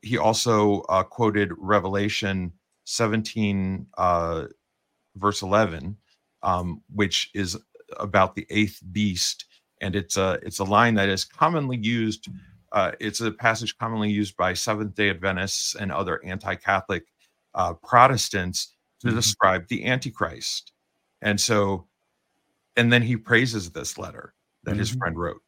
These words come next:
Speaker 1: He, he said he needed to read it aloud and then it, that everyone should listen to it. And then, and then he powers through this thing that says all these horrible things, said that everybody, uh, participating in the synod was a coward. Um, he said that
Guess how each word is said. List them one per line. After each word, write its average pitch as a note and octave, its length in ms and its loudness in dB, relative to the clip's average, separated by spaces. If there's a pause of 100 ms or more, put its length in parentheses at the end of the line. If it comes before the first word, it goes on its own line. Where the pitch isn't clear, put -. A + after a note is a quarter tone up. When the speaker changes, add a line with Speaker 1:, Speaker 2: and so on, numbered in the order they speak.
(140)
Speaker 1:
He, F#2 200 -10
he G2 140 -10
said F#2+ 180 -4
he G#2 80 -2
needed A2+ 320 2
to C3 80 -6
read A#2+ 180 0
it G#2+ 100 0
aloud A2 480 8
and G2+ 120 0
then F#2 100 -2
it, - 320 -12
that F#2+ 120 0
everyone G2+ 360 2
should - 140 -10
listen G#2+ 280 -4
to A#2+ 160 -6
it. G#2 160 -4
And G2 140 -2
then, F#2+ 280 0 (500)
and G#2 100 2
then G#2+ 160 4
he G2+ 240 -4 (120)
powers A2+ 320 4
through A2 200 0
this G2 220 -2
thing G#2+ 380 0
that G2+ 160 0
says F#2+ 220 -4
all F#2+ 160 2
these A2 200 -4
horrible G2+ 460 -6
things, G2+ 540 -2 (360)
said A2+ 200 -4
that F#2 120 2
everybody, G#2 720 0
uh, F2+ 260 2
participating G#2+ 920 -2
in G2 200 -2
the F#2+ 80 -2
synod G2+ 440 -2
was F#2 160 -6
a D#2+ 60 -12
coward. G#2 560 -2 (600)
Um, F#2 560 0
he A2 200 0
said G2 360 0
that F#2+ 360 2